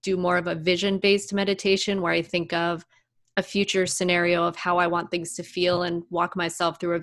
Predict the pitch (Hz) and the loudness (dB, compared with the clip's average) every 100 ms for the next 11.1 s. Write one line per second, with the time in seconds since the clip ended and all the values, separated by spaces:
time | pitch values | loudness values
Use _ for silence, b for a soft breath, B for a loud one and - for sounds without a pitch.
0 | 175 170 175 165 160 165 202 220 - 208 | 0 0 -2 -2 -4 -4 -4 -4 0 2
1 | 196 175 165 160 156 170 156 160 196 180 | 2 0 -2 -4 -4 -4 -2 -2 0 0
2 | 180 160 156 156 175 175 170 170 B B | 0 -2 -4 -2 0 2 0 -4 B B
3 | B B - 214 254 294 233 214 190 196 | B B 0 2 4 4 4 2 0 2
4 | 185 185 185 175 170 175 165 170 170 180 | 2 2 0 0 2 2 4 2 2 0
5 | 175 160 170 - - _ - 185 196 214 | 0 0 -2 -4 -16 _ 2 4 6 4
6 | 214 - 190 220 214 226 220 220 208 214 | 2 -2 0 2 2 2 2 2 2 0
7 | 214 - 226 240 247 - 180 180 185 180 | -2 -2 2 2 0 0 -2 2 4 4
8 | 175 - - 185 180 180 180 170 - 180 | 4 0 0 4 4 4 2 -2 -4 -2
9 | 175 170 170 175 _ _ _ 196 208 214 | 0 2 0 -2 _ _ _ 4 6 8
10 | 202 196 - 190 170 160 - 165 165 190 | 6 2 0 2 2 2 0 0 2 2